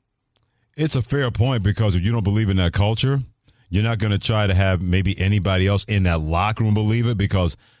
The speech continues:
they may feel the same way you feel when it comes to the way that Bill Belichick has been able to orchestrate things, Harry,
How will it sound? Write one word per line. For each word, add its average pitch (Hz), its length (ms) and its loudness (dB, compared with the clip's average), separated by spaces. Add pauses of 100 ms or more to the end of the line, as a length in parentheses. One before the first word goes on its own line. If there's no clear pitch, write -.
(100)
they 104 320 -6
may 131 160 -2
feel 113 260 0
the 98 120 0
same 104 320 0
way 90 160 2
you 82 300 2
feel 65 360 -2 (380)
when 101 160 0
it 98 80 -2
comes 110 180 0
to 95 60 2
the 92 80 0
way 98 160 2
that 90 160 0
Bill 98 160 2
Belichick 95 560 0
has 87 100 0
been 90 140 0
able 92 180 2
to - 80 -8
orchestrate 95 580 0
things, 98 280 0
Harry, 71 360 0